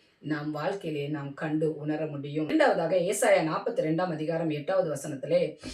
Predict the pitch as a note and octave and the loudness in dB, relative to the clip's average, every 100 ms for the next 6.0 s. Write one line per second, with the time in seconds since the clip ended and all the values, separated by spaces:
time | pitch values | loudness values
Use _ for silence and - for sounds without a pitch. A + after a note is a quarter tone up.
0 | - E3 F3 C4 D4+ - - E3 D#3+ D3+ | -10 0 2 4 2 0 -2 0 0 -2
1 | D#3+ A#3+ D#4+ F#3+ D#3+ D3 D3+ D#3 D#3 C#3+ | -4 0 2 2 0 -2 -2 -2 -4 6
2 | - - E3 G#3 A3+ F3+ F3+ C#4 C4+ F#3+ | 6 8 6 4 -2 -4 -4 -2 0 0
3 | E3+ E3+ A3+ C#4 B3 G#3 F3+ D#3 G#3 A#3 | -2 2 6 8 6 4 -2 -8 -10 -10
4 | - D3+ D#3+ E3 C#3 - _ _ _ _ | -6 -4 0 -2 -4 -10 _ _ _ _
5 | - G3 F#3 E3+ G3 F#3+ A3+ D4 C4+ F#3+ | -6 -4 -4 -4 -4 -4 -6 -4 0 0